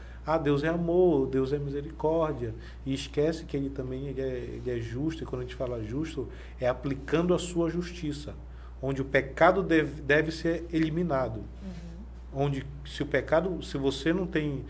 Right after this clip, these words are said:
Speaker 1: não é, quando Jesus voltar, ter o corpo revestido da incorruptibilidade, o mortal de imortalidade, o pecado que tá habitando no seu coração, ele precisa ser destruído. E, infelizmente, quando ele for destruído,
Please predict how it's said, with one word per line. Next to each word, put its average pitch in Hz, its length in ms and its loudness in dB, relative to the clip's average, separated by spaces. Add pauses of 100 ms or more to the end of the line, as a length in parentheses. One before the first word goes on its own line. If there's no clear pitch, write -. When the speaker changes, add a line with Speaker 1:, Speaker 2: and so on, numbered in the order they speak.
(240)
Speaker 1:
não 135 180 0
é, 135 260 0 (440)
quando 143 180 0
Jesus 135 240 0
voltar, 160 380 2
ter 135 120 0
o 123 40 -2
corpo 131 360 0 (320)
revestido 135 540 0
da 139 140 4
incorruptibilidade, 131 1300 -2 (380)
o 123 60 -4
mortal 156 720 6
de 175 120 0
imortalidade, 147 1200 2 (580)
o 117 60 -2
pecado 139 540 2
que 180 140 -6
tá 175 140 0
habitando 160 380 0
no 147 80 -2
seu 147 160 -2
coração, 139 400 -2
ele 135 80 -6
precisa 135 240 0
ser 135 140 -8
destruído. 123 640 -4 (100)
E, 143 120 -4
infelizmente, 143 600 -4
quando 139 160 -4
ele 120 100 -6
for 160 160 -4
destruído, 160 580 -2